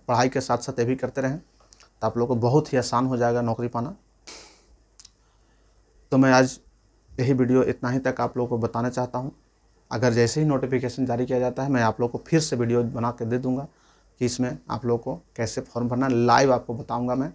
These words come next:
कि कैसे फॉर्म भरना है। आप खुद से भी घर पे ही फॉर्म भर सकते हैं, कहीं साइबर कैफे नहीं जाने की ज़रूरत पड़ेगी। लेकिन आप लोग मेरा चैनल को आप लोग सब्सक्राइब जरूर कर लीजिए, तभी आपको जानकारी मिलेगी, ठीक है।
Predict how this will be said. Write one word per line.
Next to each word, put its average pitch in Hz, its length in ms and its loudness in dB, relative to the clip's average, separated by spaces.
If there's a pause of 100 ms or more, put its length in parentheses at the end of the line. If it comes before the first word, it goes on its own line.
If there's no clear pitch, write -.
(340)
कि - 40 -12
कैसे 117 280 -6
फॉर्म 117 240 -4
भरना 117 240 -4
है। 143 120 -8
आप - 160 -2
खुद 127 120 -6
से - 160 -2
भी 123 60 2
घर 120 100 0
पे 123 140 -4
ही 135 60 -2
फॉर्म 123 260 -4
भर 117 80 -2
सकते - 300 -16
हैं, 131 100 -12
कहीं 117 160 -4
साइबर 113 300 -2
कैफे 120 320 -8
नहीं 113 160 -2
जाने 120 200 -2
की 120 60 -4
ज़रूरत 117 240 -2
पड़ेगी। 120 260 -2 (420)
लेकिन 143 260 0
आप 117 160 0
लोग 127 120 0
मेरा 117 200 2
चैनल 123 260 0
को 127 120 -4
आप 120 160 -4
लोग 151 100 -6
सब्सक्राइब 120 460 0
जरूर 123 180 2
कर 131 120 -2
लीजिए, 131 240 -2
तभी 127 260 -2
आपको 123 220 0
जानकारी 117 340 -4
मिलेगी, 123 300 -6
ठीक - 360 -14
है। 196 80 -10